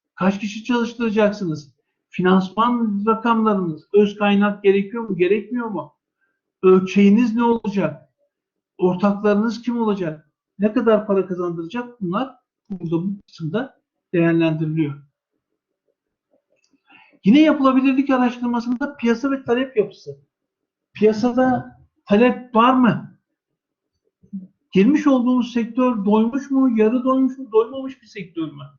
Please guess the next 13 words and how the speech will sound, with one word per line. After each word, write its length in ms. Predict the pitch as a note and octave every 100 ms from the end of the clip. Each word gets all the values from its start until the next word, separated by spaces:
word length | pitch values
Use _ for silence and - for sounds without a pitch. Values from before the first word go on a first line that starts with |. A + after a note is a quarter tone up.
| _ _ _ _ _ _ _ _ _ _ _ _ - _ _
Üretim 360 | G3+ G3 G3+ B3+
süreçleriniz, 720 | B3+ G#3+ G3+ F#3 D#3 C#3+ - _ _ _ _ _ _ _ _
yine 180 | G#3 A#3+
ekipman, 800 | B3 G#3 - F#3+ A3+ G#3 D#3+ -
işletme 440 | E3 - G3+ G3+ A#3+
girdileriniz, 680 | A#3+ G#3+ A3 E3+ D3+ C#3+ - _ _ _ _ _ _ _ _ _ _ _ _ _ _ _ _ _ _ _ _ _ _ _ _ _ _ _ _ _ _
başlangıçtaki 720 | E3 D3 G3+ G3 F#3 G3+ G3 -
finansman 360 | G#3+ G#3 A3+
ihtiyacınız 600 | G#3 A3 A3 G#3 G#3 G3+
ne 60 | G3+
olacak? 520 | A#3 A3+ C4 C4 -
Bunların 360 | G#3+ F#3+ A3+ D#4 _ _ _ _ _ _
tamamı 600 | G#3 A3 G3 F3 C4+ -